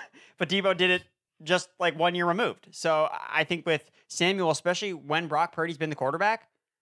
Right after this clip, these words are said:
Deebo's been the number one guy. Like, that's who Brock Purdy has targeted the most. It's not even the preseason game. First three targets, Deebo, Deebo, Deebo. Like, i-, it's really, for me, it's just a matter of,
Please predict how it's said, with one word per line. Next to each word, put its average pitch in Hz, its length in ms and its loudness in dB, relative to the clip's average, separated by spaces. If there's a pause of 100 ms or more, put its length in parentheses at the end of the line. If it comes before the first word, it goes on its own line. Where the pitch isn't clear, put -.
(180)
Deebo's 196 260 2
been 214 140 -4
the 202 40 0
number 208 180 0
one 208 120 0
guy. 185 280 -2 (120)
Like, 123 140 -10 (100)
that's 170 320 2
who 208 80 -8
Brock 180 280 0
Purdy 180 240 0
has 156 180 -4
targeted 165 340 0
the 151 60 -8
most. 151 260 -2
It's - 100 -8
not 156 120 4
even 185 160 -4
the 180 60 -10
preseason 202 360 -8
game. 104 240 -4 (180)
First 160 200 -2
three 196 120 -6
targets, 185 440 0 (280)
Deebo, 170 300 0
Deebo, 185 260 0
Deebo. 151 280 -2 (340)
Like, 131 240 0 (240)
i-, 151 100 -6
it's 170 180 -4
really, 190 260 2
for 170 140 -6
me, 170 180 0
it's 151 100 -6
just 151 180 -8
a 147 80 0
matter 143 360 0
of, 127 180 -2